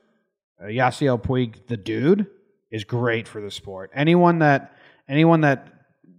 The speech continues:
half the people fucking hate and half the people love, it's good for the sport.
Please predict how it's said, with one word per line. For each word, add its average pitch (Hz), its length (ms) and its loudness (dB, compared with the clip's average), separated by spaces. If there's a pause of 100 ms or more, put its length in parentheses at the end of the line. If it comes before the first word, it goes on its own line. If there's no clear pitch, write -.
(240)
half 135 260 -4
the - 80 -12
people 135 300 -4
fucking 113 400 -8
hate 127 380 -6
and 110 100 -18
half 123 240 -10
the - 40 -20
people 117 360 -6
love, 120 400 -2 (460)
it's - 100 -20
good 147 260 4
for 139 80 -4
the 117 120 -2
sport. 92 340 -12